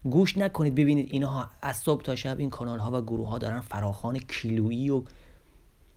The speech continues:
صد من یه قاز حرف می‌زنند. فراخوان رو فراخوان. هیچ وقت نیومدن راجع به این موضوع صحبت کنن که بابا اون بچه‌ای که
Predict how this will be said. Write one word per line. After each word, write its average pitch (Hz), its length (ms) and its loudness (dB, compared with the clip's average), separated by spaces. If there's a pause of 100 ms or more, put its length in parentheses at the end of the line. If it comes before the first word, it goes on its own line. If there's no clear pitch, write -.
(460)
صد 113 320 0
من 120 140 2
یه 120 140 2
قاز 123 280 0
حرف 107 360 -2
می‌زنند. - 400 -10 (100)
فراخوان 123 520 -2
رو 131 80 2
فراخوان. 98 540 -4 (260)
هیچ - 280 -2
وقت 143 180 -2
نیومدن 143 460 2
راجع 120 320 -2
به 139 60 0
این 143 140 0
موضوع 123 300 0
صحبت 127 360 -2
کنن 135 220 -4
که 131 120 -4
بابا 139 360 0 (320)
اون 143 240 0
بچه‌ای 139 560 0
که 104 320 -4